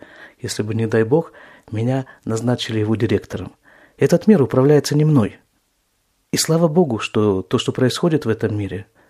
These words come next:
и то, что происходит со мной лично, не соответствует моим планам. А достаточно стандартный стиль размышлений человека выглядит примерно таким образом.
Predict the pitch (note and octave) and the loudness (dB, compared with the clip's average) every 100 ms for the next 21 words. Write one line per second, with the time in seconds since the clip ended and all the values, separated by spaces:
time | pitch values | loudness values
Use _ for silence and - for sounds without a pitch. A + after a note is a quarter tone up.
0 | _ - G#2+ B2+ - - A2 G#2+ A2 - | _ -14 -4 -4 -2 -4 -2 0 -2 0
1 | B2+ A#2+ - A#2+ B2+ D#3+ D3 - G#2 G#2 | -2 -2 0 2 2 2 -2 -4 -6 -6
2 | _ _ - B2 D3 - D3+ D3 D#3+ - | _ _ -6 -2 0 2 2 2 -2 0
3 | D3+ C#3 C#3+ C3 B2 G#2+ F#2 - - _ | 0 2 2 2 0 -4 -4 -8 -20 _
4 | _ _ _ _ _ _ _ _ _ _ | _ _ _ _ _ _ _ _ _ _
5 | _ _ - A#2 B2 A#2 A#2+ - G3+ - | _ _ -6 -2 -2 0 0 2 0 2
6 | F#3 - E3 D3+ F3+ - D3+ C3 G#2+ - | -2 0 0 2 2 2 4 4 0 -10
7 | - _ _ - - D#3+ C#3 - C3+ B2+ | -20 _ _ -8 -4 -2 -2 -2 -6 -4
8 | C3 - D3+ D3 D3+ E3+ A#3 A3+ E3 C3 | -4 -2 -2 -2 0 4 4 4 2 2
9 | C3+ E3+ D#3+ D#3+ - D3+ D3+ D3 C#3+ C3 | 0 -2 -2 -4 -4 -2 0 0 0 0
10 | C3 C#3 B2 G#2 F#2+ A2 | -2 -2 0 -2 -4 -8